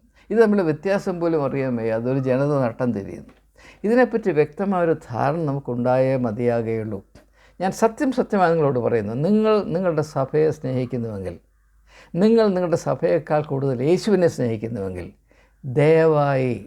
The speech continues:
സഭയെ മാമോൻ്റെ ഇരയാക്കുന്ന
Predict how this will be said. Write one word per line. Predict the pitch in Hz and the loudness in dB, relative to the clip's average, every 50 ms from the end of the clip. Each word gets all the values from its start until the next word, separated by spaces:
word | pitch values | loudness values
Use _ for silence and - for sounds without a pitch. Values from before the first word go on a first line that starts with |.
| - _ _ _ _ _ _ _ _ _ _ _ _ _ _ - | -18 _ _ _ _ _ _ _ _ _ _ _ _ _ _ -20
സഭയെ | - - - - 139 139 - - 160 165 165 185 208 208 - - _ _ _ _ _ _ _ _ _ _ _ _ _ _ _ - | -20 -10 -4 -4 -4 -2 2 4 4 4 6 4 2 0 -4 -6 _ _ _ _ _ _ _ _ _ _ _ _ _ _ _ -8
മാമോൻ്റെ | 147 143 143 151 165 180 180 180 180 185 180 165 185 180 - - | -4 0 2 2 2 2 2 2 2 0 0 0 0 -2 -2 -2
ഇരയാക്കുന്ന | 143 139 135 160 165 160 139 127 127 - - 135 120 123 123 | -2 -2 0 2 2 2 2 2 0 -2 -4 -6 -4 -4 -4